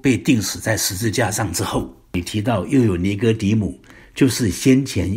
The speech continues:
夜里去见耶稣的，带着没药和沈香，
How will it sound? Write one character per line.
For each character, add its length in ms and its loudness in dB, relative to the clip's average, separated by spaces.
夜 160 6
里 180 -4
去 180 -4
见 320 -2
耶 160 2
稣 220 -2
的， 220 -8
带 160 2
着 160 -2
没 300 2
药 220 0
和 140 -6
沈 280 -4
香， 340 -2